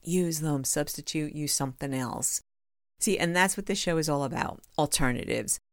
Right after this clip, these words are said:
other options. Because like I say all the time, one size doesn't fit all. Just because something works for me does not mean it's gonna work for you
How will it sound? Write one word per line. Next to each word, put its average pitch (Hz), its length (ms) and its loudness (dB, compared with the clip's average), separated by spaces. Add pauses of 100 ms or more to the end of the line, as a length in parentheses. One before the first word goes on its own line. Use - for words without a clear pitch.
(160)
other 165 360 6
options. 131 640 0 (200)
Because 208 280 2
like 202 180 4
I 196 100 4
say 151 500 2 (280)
all 165 180 8
the 160 120 0
time, 165 680 0 (380)
one 220 300 2
size 185 440 0
doesn't 156 400 -2
fit - 300 -4
all. 127 400 -4
Just - 200 0
because 302 340 2
something 240 380 2
works 220 240 0
for - 160 -4
me 185 300 0
does 151 240 -2
not 175 220 2
mean 185 200 0
it's 175 140 -4
gonna 165 240 0
work 147 280 2
for - 140 -6
you 156 400 0